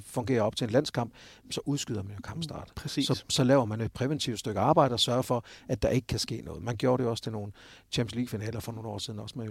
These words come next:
Speaker 1: med Liverpool, hvor man udskød kampstart, indtil man var sikker på, at det var forsvarligt at gå i gang. Det skete ikke her.
Speaker 2: Nej, altså når man går til fodbold i dag, og det gør jeg, øh,
Speaker 1: Mm.
Speaker 2: nærmest hver uge,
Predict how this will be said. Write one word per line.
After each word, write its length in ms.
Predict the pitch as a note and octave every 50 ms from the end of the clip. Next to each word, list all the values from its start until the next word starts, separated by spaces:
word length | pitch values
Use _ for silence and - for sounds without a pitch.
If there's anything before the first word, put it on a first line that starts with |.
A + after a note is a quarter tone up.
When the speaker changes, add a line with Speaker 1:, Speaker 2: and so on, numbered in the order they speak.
| G#2+ C#3
Speaker 1:
med 140 | F#3 C3 A#2
Liverpool, 320 | A2 A#2 A#2+ G#2+ - B2+
hvor 120 | A2+ B2 B2+
man 80 | C3+
udskød 380 | - - E3 E3+ - - B2 F#2+
kampstart, 400 | - - A#2 B2 B2 - B2 G#2 -
indtil 340 | - C3+ B2+ - - D3 B2+
man 140 | G#2+ A2 G2+
var 100 | G#2 G2
sikker 260 | - - C3 A#2 A#2
på, 220 | - - A2 G2+ - - - - - -
at 120 | - A#2
det 80 | A#2+ G#2+
var 60 | F#2
forsvarligt 380 | F2+ - - - A#2 G#2 F2 F2
at 60 | F2
gå 100 | - F#2+
i 60 | F#2+
gang. 200 | G2 - - F#2 F#2 - _ - - - -
Det 80 | - -
skete 200 | - - F#2+ G#2
ikke 120 | G2+ -
her. 100 | G#2 F#2+ F#2 - - D3+
Speaker 2:
Nej, 220 | C#3+ A#2 G#2+ B2 -
altså 180 | A2 B2 - D3+
når 60 | C#3
man 60 | C#3+ C#3
går 60 | C#3
til 120 | - - C3
fodbold 340 | D3+ D3+ D3+ C#3+ D3 C#3
i 40 | C#3
dag, 180 | B2+ C#3 C#3 C3
og 60 | C3
det 100 | C#3+ C#3
gør 100 | - C#3
jeg, 320 | C#3 C3+ C3 B2 C3 C#3+ C3+ - - -
øh, 460 | D3 C#3 C3 B2 B2+ B2 B2 B2 B2
Speaker 1:
Mm. 60 | A#2+
Speaker 2:
nærmest 320 | B2 C3 C3+ C3+ C3 -
hver 160 | - D3 D#3 D3+
uge, 300 | C#3+ C#3+ C#3 C#3+ D3+